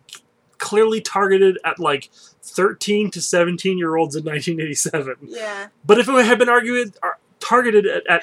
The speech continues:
Speaker 1: eight-year-olds in nineteen eighty-seven, I'd still be just like, "Yay!" <laughs> So it's, maybe it's just, like, that teenage, I think any movie that's, like, aimed at teens, no matter what genre,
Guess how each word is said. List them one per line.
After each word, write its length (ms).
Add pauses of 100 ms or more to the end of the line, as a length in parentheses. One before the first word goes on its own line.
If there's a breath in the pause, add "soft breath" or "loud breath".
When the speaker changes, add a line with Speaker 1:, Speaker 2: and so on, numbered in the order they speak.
Speaker 1:
eight-year-olds 560
in 60
nineteen 240
eighty-seven, 520
I'd 200
still 140
be 100
just 140
like, 200
"Yay!" 840
<laughs> 60 (760 loud breath)
So 140
it's, 300
maybe 240
it's 140
just, 220
like, 180 (160)
that 300
teenage, 640 (100)
I 60
think 180
any 160
movie 260
that's, 220
like, 300
aimed 340
at 240
teens, 680 (220 soft breath)
no 60
matter 260
what 280 (140)
genre, 360